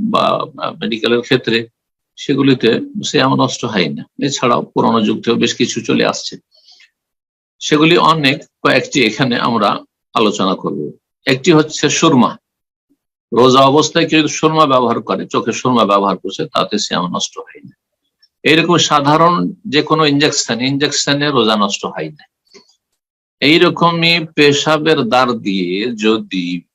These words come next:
ভিতরে কোনো কিছু ঢুকানো হয়, মেডিসিন বা কোনো কিছু ঢুকানো হয়, তাতে রোজা নষ্ট হয় না। এইরকমই যে কোনো শরীরের ক্ষত,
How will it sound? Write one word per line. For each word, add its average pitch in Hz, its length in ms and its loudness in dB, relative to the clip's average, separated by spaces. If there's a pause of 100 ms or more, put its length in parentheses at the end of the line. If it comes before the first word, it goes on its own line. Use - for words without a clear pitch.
(120)
ভিতরে 156 340 2
কোনো 156 240 0
কিছু 135 220 -2
ঢুকানো 113 340 0
হয়, 90 160 -8 (380)
মেডিসিন 95 460 -4
বা 95 120 -2
কোনো 95 200 -2
কিছু 98 240 -4
ঢুকানো 92 300 -2
হয়, 98 200 -2 (1080)
তাতে 123 240 0
রোজা 131 300 4
নষ্ট 113 300 -2
হয় 90 200 -6
না। 80 80 -8 (340)
এইরকমই 160 640 2
যে 143 160 0
কোনো 160 260 0
শরীরের 143 520 0
ক্ষত, 117 460 2